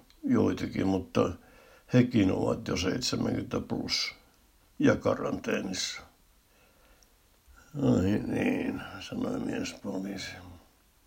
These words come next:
Joo, ilmeisesti teidän pitää sitten jatkossakin käydä itse kaupassa, ja se taas ei käy.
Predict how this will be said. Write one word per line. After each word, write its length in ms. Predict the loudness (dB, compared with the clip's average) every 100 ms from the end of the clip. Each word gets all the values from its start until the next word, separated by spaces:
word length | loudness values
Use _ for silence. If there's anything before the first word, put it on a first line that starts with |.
| _ _ -20 -18 -18 -18 -20 -20 -20 -20 _ 2
Joo, 380 | 6 8 6 6
ilmeisesti 580 | 6 6 2 0 -2 0
teidän 300 | 4 6 6
pitää 300 | 4 4 4
sitten 260 | 2 4 6
jatkossakin 720 | 6 4 -2 2 2 2 2
käydä 360 | 6 6 6 2
itse 260 | 0 -4 2
kaupassa, 640 | 4 4 2 -2 0 -4 -4 -16 -20 -20 -20 _ 2
ja 120 | 4
se 180 | 4 0
taas 400 | 0 -2 -2 0
ei 260 | 4 4
käy. 340 | 6 6 6